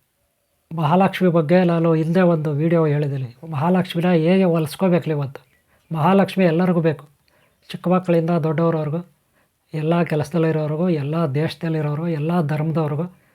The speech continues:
ವರಮಹಾಲಕ್ಷ್ಮಿ ಬೇಕು. ನಮ್ಮಂಥ ಋಷಿಮುನಿಗಳಿಗೂ ಬೇಕು. ನಮಗೆ ಮುಕ್ತಿ ಬೇಕು, ಜೀವನ್ಮುಕ್ತಿ ಬೇಕು, ಮೋಕ್ಷ ಬೇಕು. ನಾಲ್ಕು ಜನಕ್ಕೆ ಸಹಾಯ ಮಾಡೋಕ್ಕೆ ಆಕೆ ವರಮಹಾಲಕ್ಷ್ಮಿ ಸಹಾಯ ನಮಗೂ ಬೇಕು, ಸರಿಲಾ? ಅದಕ್ಕೆ ಗುರುವಾರ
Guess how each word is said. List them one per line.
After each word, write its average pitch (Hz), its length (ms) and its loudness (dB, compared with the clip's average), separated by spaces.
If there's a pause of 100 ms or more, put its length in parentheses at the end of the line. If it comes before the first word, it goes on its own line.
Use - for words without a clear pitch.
(340)
ವರಮಹಾಲಕ್ಷ್ಮಿ 151 680 -2
ಬೇಕು. 143 320 -6 (640)
ನಮ್ಮಂಥ 190 320 4
ಋಷಿಮುನಿಗಳಿಗೂ 202 680 6
ಬೇಕು. 170 280 4
ನಮಗೆ 170 300 2
ಮುಕ್ತಿ 180 380 2
ಬೇಕು, 175 420 2
ಜೀವನ್ಮುಕ್ತಿ 175 580 0
ಬೇಕು, 156 240 -4
ಮೋಕ್ಷ 170 300 -4
ಬೇಕು. 147 280 -2 (600)
ನಾಲ್ಕು 175 260 4
ಜನಕ್ಕೆ 190 360 4
ಸಹಾಯ 190 360 4
ಮಾಡೋಕ್ಕೆ 180 340 2 (220)
ಆಕೆ 165 240 0
ವರಮಹಾಲಕ್ಷ್ಮಿ 170 680 0
ಸಹಾಯ 160 340 -2 (100)
ನಮಗೂ 170 320 0
ಬೇಕು, 147 220 -4 (920)
ಸರಿಲಾ? 165 360 2 (1200)
ಅದಕ್ಕೆ 185 640 2 (720)
ಗುರುವಾರ 208 420 6